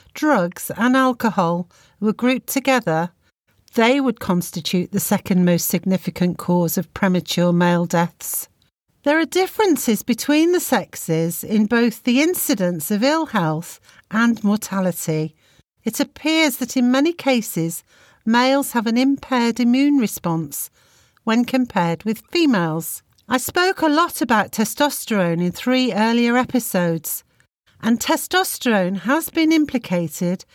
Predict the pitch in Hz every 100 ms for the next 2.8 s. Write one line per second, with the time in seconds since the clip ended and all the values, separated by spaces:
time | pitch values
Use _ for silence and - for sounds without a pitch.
0 | - - 233 233 240 233 233 254 277 277
1 | 214 208 208 214 214 247 247 277 294 254
2 | 185 - - 170 156 113 - -